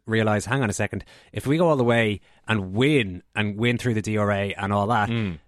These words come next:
Speaker 1: Crokes are actually aren't gonna play this replay. We're just gonna get the trophy, and everybody will hate us." <laughs> Uh, you know, we'll be All-Ireland champions by
Speaker 2: Yeah.
Speaker 1: default. We don't want that either.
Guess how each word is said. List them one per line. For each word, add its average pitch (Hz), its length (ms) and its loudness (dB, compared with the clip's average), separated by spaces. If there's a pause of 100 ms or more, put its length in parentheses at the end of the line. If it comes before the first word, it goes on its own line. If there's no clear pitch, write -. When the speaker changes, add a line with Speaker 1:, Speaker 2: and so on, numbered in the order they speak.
(260)
Speaker 1:
Crokes 151 300 0
are 123 60 0
actually 127 280 2
aren't 117 200 2
gonna 101 140 -2
play 117 280 0
this 95 160 -4
replay. 104 360 0
We're 110 160 0
just 113 120 -2
gonna 117 100 2
get 120 240 0
the - 80 -10
trophy, 127 540 0
and 117 100 -2
everybody 117 320 4
will 101 220 0 (120)
hate 131 220 2
us." - 240 -2
<laughs> 175 40 4 (500)
Uh, 117 160 0
you 120 220 2
know, 107 100 4
we'll 110 140 0
be 113 100 0
All-Ireland 113 320 2
champions 113 320 2
by 113 140 2
Speaker 2:
Yeah. 104 180 4
Speaker 1:
default. 107 420 2
We 113 80 -2
don't 120 220 2
want 117 220 0
that 98 140 2
either. 104 440 0